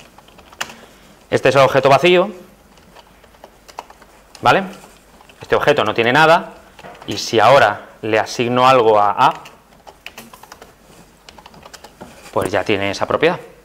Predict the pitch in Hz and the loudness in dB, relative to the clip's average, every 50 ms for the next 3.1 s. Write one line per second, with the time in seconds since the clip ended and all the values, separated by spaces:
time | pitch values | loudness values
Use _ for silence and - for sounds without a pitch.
0 | _ _ _ _ - - - - - _ - 139 147 127 - 151 143 120 160 170 | _ _ _ _ -20 -20 -20 -20 -8 _ -2 0 0 0 -2 -4 -2 -2 -2 -2
1 | 170 160 - 175 156 - 156 135 - - - - - 147 156 151 147 147 139 135 | -2 -2 -4 -6 -4 -4 -6 -6 -6 -8 -8 -6 -6 -4 -4 -4 -4 -4 -4 -4
2 | 127 123 107 - - 110 - - _ _ _ _ _ _ _ _ _ _ 117 127 | -4 -6 -8 -10 -16 -20 -20 -20 _ _ _ _ _ _ _ _ _ _ -4 -4
3 | 160 185 | -4 -6